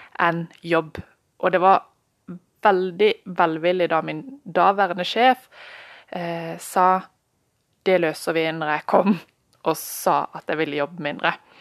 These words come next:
Og så var det jo fordi at jeg hadde begynt på mitt gryende ambisjon, eh, bokprosjekt, eh, så egentlig så hadde jeg ikke tenkt å ha fire dager helg. Jeg skulle jobbe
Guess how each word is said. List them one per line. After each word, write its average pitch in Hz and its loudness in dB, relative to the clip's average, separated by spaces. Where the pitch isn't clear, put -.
Og 254 6
så 285 2
var 247 6
det 269 2
jo 240 2
fordi 208 -4
at 196 0
jeg 196 -4
hadde 190 -2
begynt 185 -4
på 180 0
mitt - -10
gryende 247 2
ambisjon, 233 0
eh, 220 0
bokprosjekt, 220 -4
eh, 196 0
så - -4
egentlig 208 -2
så 202 -4
hadde 175 -2
jeg - -12
ikke - -6
tenkt - -6
å 202 2
ha 208 6
fire 196 0
dager 196 4
helg. 254 2
Jeg 185 -6
skulle 175 -6
jobbe 175 -2